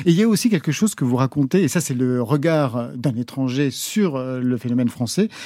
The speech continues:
c'est sur les intermittents français. Vous écrivez : « J'ai découvert, quand je suis arrivé en France,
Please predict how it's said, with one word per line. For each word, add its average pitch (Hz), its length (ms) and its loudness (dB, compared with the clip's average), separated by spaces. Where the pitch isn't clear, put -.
c'est 175 80 2
sur 156 160 2
les 131 140 4
intermittents 131 500 2
français. 127 280 -2
Vous 151 160 2
écrivez : « 143 320 0
J'ai 143 120 0
découvert, 185 520 0
quand 123 140 -6
je 120 100 -8
suis 139 220 -4
arrivé 160 220 0
en 127 100 4
France, 160 320 -2